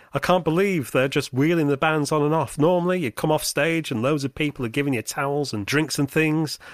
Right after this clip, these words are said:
I fell off the stage and nobody gave a toss."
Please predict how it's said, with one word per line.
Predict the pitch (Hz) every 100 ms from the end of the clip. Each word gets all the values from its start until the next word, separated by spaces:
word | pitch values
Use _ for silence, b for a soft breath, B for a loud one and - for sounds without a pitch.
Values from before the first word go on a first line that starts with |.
| B
I | 165 208
fell | 151
off | 117
the | 127
stage | - 151 180 143
and | 139
nobody | 214 139
gave | 127 160 139
a |
toss." | - - - - - 294 -